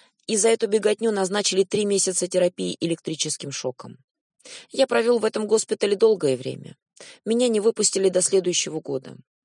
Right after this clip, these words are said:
Потом мне пришлось прикинуться алкоголиком. И после всего этого, ну с какой стати я брошу пить?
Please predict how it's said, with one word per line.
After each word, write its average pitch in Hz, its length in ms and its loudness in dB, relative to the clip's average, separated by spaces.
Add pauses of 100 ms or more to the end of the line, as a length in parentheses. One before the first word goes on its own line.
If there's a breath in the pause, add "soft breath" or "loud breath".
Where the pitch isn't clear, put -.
(360 loud breath)
Потом 269 260 0
мне 208 120 0
пришлось 202 400 2
прикинуться 185 560 -2
алкоголиком. 127 840 -8 (680 loud breath)
И 220 80 2
после 214 320 6
всего 170 340 4
этого, 160 500 2
ну 220 180 2
с - 60 2
какой 254 340 2
стати 220 360 0
я 156 140 2
брошу 190 380 2
пить? - 400 -12